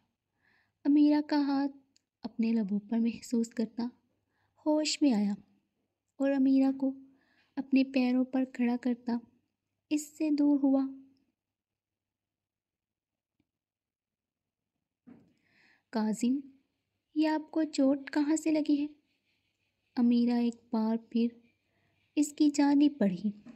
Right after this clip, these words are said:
तो काजिम इससे दो कदम पीछे हुआ।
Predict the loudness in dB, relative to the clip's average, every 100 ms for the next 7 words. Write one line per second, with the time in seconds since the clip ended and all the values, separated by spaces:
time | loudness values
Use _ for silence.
0 | _ _ _ _ _ _ _ -6 -4 -2
1 | -2 0 0 0 -4 _ _ _ _ _
2 | _ _ -4 -2 0 2 2 2 2 2
3 | 0 -2 -4 -2 -2 0 -2 0 -2